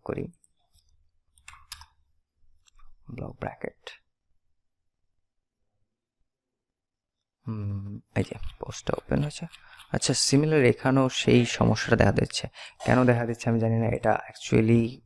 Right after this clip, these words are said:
ঘটার কথা নয়। আমি যদি এখান থেকে লিঙ্কটা রিমুভ করে দিই তাহলে কি ফিক্স হবে? উপস, এখানে অনেকটা, আচ্ছা আমি এই পুরো জিনিসটাকে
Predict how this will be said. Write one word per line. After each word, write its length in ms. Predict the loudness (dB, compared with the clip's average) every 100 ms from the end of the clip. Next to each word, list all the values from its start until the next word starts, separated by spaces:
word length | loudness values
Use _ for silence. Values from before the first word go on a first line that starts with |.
| -8 -6
ঘটার 280 | -2 -4
কথা 340 | -4 -6 0 0
নয়। 160 | 0
আমি 140 | -4 -6
যদি 140 | -6
এখান 160 | -8 -8
থেকে 140 | -10
লিঙ্কটা 300 | -10 -10 -10
রিমুভ 280 | -8 -8 -8
করে 160 | -8 -6
দিই 120 | -4
তাহলে 260 | -4 -6 -6
কি 100 | -8
ফিক্স 440 | -6 -8 -6 -4
হবে? 160 | -4 -6 _ _ _ _ _ -20 -20 _ -20 _ -20 -10
উপস, 600 | -10 -8 -6 -6 -6 -8 -8 -8
এখানে 380 | -8 -6 -6 -6
অনেকটা, 520 | -8 -8 -8 -14 -16 -16 _ -20 -18
আচ্ছা 300 | -12 -6 -6 -6 -16 _ _ _ _ _ _ _ -4
আমি 180 | 2 4
এই 120 | 2
পুরো 240 | 2 2
জিনিসটাকে 460 | 4 4 2 0 0